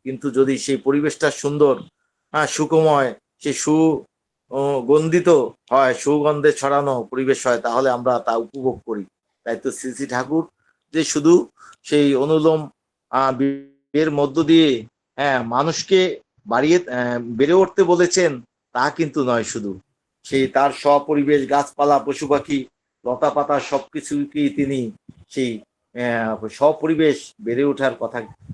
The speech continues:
আহ, বললেন পরম দয়াল, আহ, শ্রী শ্রী ঠাকুর। আসলে আমরা যে, আহ, পরম দয়ালকে পেয়ে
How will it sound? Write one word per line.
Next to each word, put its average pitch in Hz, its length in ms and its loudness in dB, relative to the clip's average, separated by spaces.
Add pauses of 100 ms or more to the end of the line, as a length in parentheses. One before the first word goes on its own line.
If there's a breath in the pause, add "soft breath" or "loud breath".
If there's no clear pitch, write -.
(220)
আহ, 107 600 -6
বললেন 117 480 0 (140)
পরম 113 260 -2
দয়াল, 107 280 -2 (340)
আহ, 104 260 -12
শ্রী 120 140 -16
শ্রী 101 100 -14
ঠাকুর। 104 380 -10 (440)
আসলে 127 500 -4 (300)
আমরা 120 300 0
যে, 131 320 2 (440)
আহ, 123 220 0
পরম 131 320 2
দয়ালকে 135 380 2
পেয়ে 139 440 0